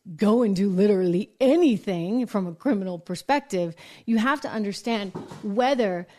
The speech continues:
the criminal charges coming at you are in fact political, right? Because there's a lot of, a lot of pure politics going into all this. We've seen it. I've played you the clips.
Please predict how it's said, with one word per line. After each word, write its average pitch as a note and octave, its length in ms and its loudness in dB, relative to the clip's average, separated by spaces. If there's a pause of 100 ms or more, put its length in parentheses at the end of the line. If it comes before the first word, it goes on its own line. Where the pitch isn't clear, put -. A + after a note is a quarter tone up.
(140)
the G#3 80 0
criminal C4+ 480 0
charges A3 380 0
coming G#3 340 -2
at G#3+ 240 -2
you G#3 300 -2
are G#3+ 120 2
in A3+ 120 -2
fact A#3 540 -4 (360)
political, C#4 800 2 (180)
right? A#3 200 0
Because A3+ 320 -2
there's B3+ 200 2
a B3+ 60 2
lot B3 400 0
of, A#3 200 -6
a - 60 -12
lot G#3 380 0
of D#4 100 0
pure D4 140 -2
politics C#4 480 -2
going G#3+ 240 2
into A3 180 2
all E3 160 -2
this. - 240 -10
We've F#3+ 240 -2
seen C#4+ 260 4
it. D#4+ 160 -2
I've F3+ 240 -6
played A3+ 280 0
you C4+ 80 -4
the A#3 100 0
clips. - 380 -4